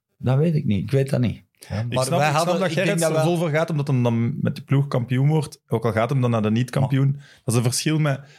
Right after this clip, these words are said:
Speaker 3: naar de kampioen kunnen gaan. Die, hè?
Speaker 2: Overpakken aan een titel.
Speaker 1: Dat wou ik zeggen. En Champions League en ik weet het niet. Maar ik, ik denk dat we waren toen zo ver dat na de
Speaker 3: Ja.
Speaker 1: wedstrijd tegen Genk en we kwamen terug op kop, hadden we,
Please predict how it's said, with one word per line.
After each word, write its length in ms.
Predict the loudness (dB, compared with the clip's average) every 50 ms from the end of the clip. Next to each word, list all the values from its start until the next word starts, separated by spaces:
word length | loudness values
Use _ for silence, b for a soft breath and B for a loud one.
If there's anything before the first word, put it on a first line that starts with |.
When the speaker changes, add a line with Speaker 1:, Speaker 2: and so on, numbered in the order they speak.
| B B B _
Speaker 3:
naar 140 | -4 -2 -2
de 80 | 0 0
kampioen 380 | 0 0 0 0 0 0 0
kunnen 200 | 0 0 0 0
gaan. 380 | 2 2 2 2 0 0 -2 -2
Die, 380 | 0 0 0 0 -2 -4 -6 _ _
hè? 120 | -2 -2
Speaker 2:
Overpakken 640 | 0 0 0 0 -2 -2 -2 -2 0 0 0 2 2
aan 140 | 2 2 2
een 180 | 2 0 2
titel. 380 | 0 0 0 0 -2 -4 -4 -4 -2
Speaker 1:
Dat 120 | -2 0
wou 120 | 0 0
ik 60 | 0 0
zeggen. 340 | 0 0 0 0 0 0
En 220 | 0 0 0 0 0
Champions 400 | 0 0 0 0 0 -2 -2 0
League 340 | 0 0 0 0 0 0 0
en 80 | 2
ik 120 | 2 2 0
weet 140 | 0 0
het 120 | 0 0 0
niet. 160 | 0 -2 -2 -6 _ _ B B B B B B B
Maar 420 | B 2 2 2 0 -6 B B B B B B B B B B B B B B
ik, 200 | -2 0 0 0
ik 220 | 0 -2 -2 -2
denk 180 | 0 0 0 2
dat 300 | 0 0 0 -2 -4 -4
we 180 | -4 -2 0 0
waren 340 | 2 2 2 0 0 -2
toen 200 | -2 0 0 2
zo 160 | 2 2 0 0
ver 520 | 0 0 0 0 0 -2 -6 -10 -16 -20 _ _ _ _ _ -8
dat 440 | -2 0 0 0 -2 -2 -6 -8 -4
na 200 | -2 -2 0 0
de 60 | 0
Speaker 3:
Ja. 60 | 0
Speaker 1:
wedstrijd 320 | 0 0 0 -2 -2 -2 0
tegen 240 | 0 0 0 0
Genk 340 | 0 0 0 2 2 0 -2
en 140 | -2 -2 -2
we 80 | -2 0
kwamen 300 | 0 0 0 0 0 0
terug 180 | 0 0 0
op 140 | 0 -2 -2
kop, 360 | -2 -2 -2 -2 -4 -10 -12 -10
hadden 260 | -6 -4 -2 -2 0 -2 -2 -4
we, 80 | -4